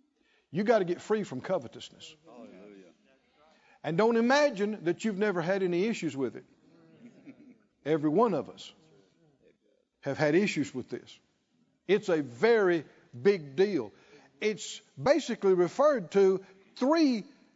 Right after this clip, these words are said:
in three out of the Ten Commandments. That's how big of a deal it was,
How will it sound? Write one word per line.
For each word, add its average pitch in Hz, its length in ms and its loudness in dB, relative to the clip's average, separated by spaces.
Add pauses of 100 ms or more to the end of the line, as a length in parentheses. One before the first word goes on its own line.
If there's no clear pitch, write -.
(140)
in 190 180 2
three 254 640 2
out 226 260 2
of 151 180 -2
the 160 80 -6
Ten 226 320 -4
Commandments. 202 680 -6 (2750)
That's 208 220 2
how 202 240 4
big 185 300 0
of 156 120 -2
a 156 40 -4
deal 202 320 2
it 151 140 -6
was, 254 460 0